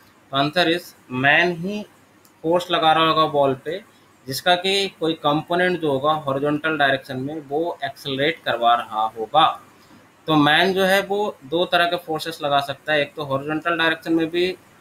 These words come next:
और एक vertical direction में, मतलब net कहीं ना कहीं लगा रहा होगा। तो मैं तो इतना मानकर चल रहा हूँ कि एक horizontal component होगा, एक vertical component होगा। Vertical के चलते जो work done होगा वो क्या हो जाएगा? ज़ीरो हो जाएगा, क्योंकि आप जानते हैं कि यहाँ पे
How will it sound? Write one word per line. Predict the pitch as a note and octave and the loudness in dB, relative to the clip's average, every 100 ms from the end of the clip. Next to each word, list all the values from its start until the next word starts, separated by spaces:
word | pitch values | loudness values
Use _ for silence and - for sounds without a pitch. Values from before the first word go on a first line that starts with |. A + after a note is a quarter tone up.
| - _ - | -20 _ -4
और | C3 D3 | 2 2
एक | G3 - - | 2 -2 -6
vertical | C3 D3 C#3+ E3 D3+ | 2 2 2 -2 2
direction | C#3+ - D#3 | 2 0 -2
में, | F#3+ | -4
मतलब | G3+ G3+ | -2 0
net | C#3 E3 F3 | 2 2 0
कहीं | E3+ E3+ | 0 2
ना | |
कहीं | F3 F3 | 2 0
लगा | D3 B2+ C#3 | 2 2 4
रहा | C3+ | 4
होगा। | A2 - - _ _ _ _ _ - | 2 -2 -18 _ _ _ _ _ -4
तो | |
मैं | C#3+ D#3+ F3 | 0 2 2
तो | G3 G3+ - | 0 -2 -4
इतना | C3+ - E3 | -10 -4 0
मानकर | D#3+ D#3 D3 | 0 -2 -8
चल | D3+ | -8
रहा | C#3+ | -4
हूँ | D#3 | -4
कि | F3+ G3+ G3+ _ _ _ - | -2 -6 -6 _ _ _ -4
एक | D#3 E3 - | -2 -2 -4
horizontal | C#3+ C#3 C#3+ D3+ E3 | -4 0 0 0 0
component | E3 E3 E3+ E3 | 0 0 -2 -2
होगा, | E3 F3+ | 0 -2
एक | F3 | -2
vertical | C#3 C3 C3 D#3 | -2 -2 -2 -4
component | D3+ D3 C3+ C3+ A#2+ | -2 -4 -2 -4 -4
होगा। | B2 D#3 G#3+ - _ _ - | -6 -6 -6 -8 _ _ -10
Vertical | C3+ E3+ F3+ G#3 G#3+ A3 G#3 _ _ | 0 0 0 0 2 2 -2 _ _
के | F#3+ | -4
चलते | F#3 F3+ F3+ | 2 2 2
जो | F#3 F3+ | 2 2
work | D#3 D3 | 2 2
done | D#3 D3+ | 0 0
होगा | C3 | 0
वो | A#2+ C#3+ | 0 -2
क्या | D#3 D#3 | -2 0
हो | D3 | 2
जाएगा? | D3+ F#3 | 2 0
ज़ीरो | D#3+ D#3 C#3+ | 0 2 2
हो | A#2+ | 0
जाएगा, | G#2 F#2+ - | -4 -8 -12
क्योंकि | C#3+ D3+ | -10 -2
आप | D#3+ C#3+ | -2 2
जानते | D3 C#3+ D#3+ | 0 0 -4
हैं | E3 | -6
कि | F3 | -2
यहाँ | D#3 C#3 - | 2 2 2
पे | F3 G#3+ | -2 -2